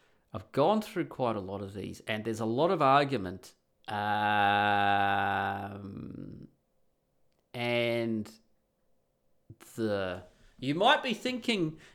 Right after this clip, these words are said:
you <laughs> might, you might be thinking that the argument is about maybe breastfeeding yoga in of itself is not a great idea, let alone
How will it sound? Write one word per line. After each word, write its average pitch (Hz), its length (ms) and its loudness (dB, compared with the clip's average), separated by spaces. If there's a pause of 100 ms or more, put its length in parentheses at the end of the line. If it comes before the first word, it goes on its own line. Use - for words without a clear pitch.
you 190 160 2
<laughs> - 0 -
might, - 380 4 (2500)
you 139 180 -2
might 151 260 4
be 117 100 -2
thinking 107 580 -8 (460)
that 117 120 -6
the 101 160 0
argument 107 380 6
is 90 100 -6
about 92 540 0 (400)
maybe 170 920 -4 (540)
breastfeeding 110 1000 -2
yoga 95 600 -6 (1500)
in 110 100 -6
of 98 180 -6
itself - 720 -10 (140)
is 98 160 -12
not 101 320 -4
a 98 40 -4
great 87 360 -12
idea, 87 640 -10 (100)
let 101 280 -6
alone 101 840 -8